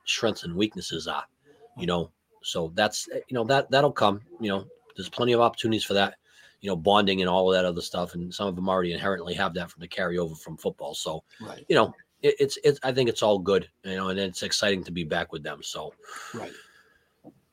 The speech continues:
Speaker 1: you know, back at it tomorrow, Coach. Back at it
Speaker 2: All right.
Speaker 1: tomorrow.
Speaker 2: That's it.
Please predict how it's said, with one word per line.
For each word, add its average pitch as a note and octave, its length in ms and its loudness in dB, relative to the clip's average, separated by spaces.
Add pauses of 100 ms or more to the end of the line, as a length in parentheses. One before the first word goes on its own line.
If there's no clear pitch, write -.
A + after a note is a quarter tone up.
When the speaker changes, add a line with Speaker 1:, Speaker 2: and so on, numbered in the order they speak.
Speaker 1:
you C#3 60 0
know, B2 100 2
back A#2+ 300 10
at C#3+ 120 6
it D3 80 0
tomorrow, D3 340 2
Coach. A2 340 -2 (340)
Back G2 240 0
at A#2+ 40 4
it - 0 -
Speaker 2:
All A#2 80 6
right. - 60 -4
Speaker 1:
tomorrow. G#2+ 360 2 (500)
Speaker 2:
That's - 80 -6
it. A3 200 0